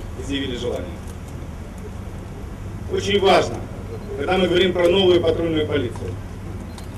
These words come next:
что это не милиция в старой, старая милиция в новой форме.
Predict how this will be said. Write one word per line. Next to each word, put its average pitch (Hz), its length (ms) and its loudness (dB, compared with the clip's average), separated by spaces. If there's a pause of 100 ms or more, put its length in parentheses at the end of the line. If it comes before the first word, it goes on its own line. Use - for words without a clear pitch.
(120)
что 170 140 0
это 180 160 2
не 180 120 6
милиция 185 500 6
в - 40 2
старой, 160 460 6 (180)
старая 196 340 8
милиция 151 420 4
в 143 40 2
новой 143 240 4
форме. 120 260 0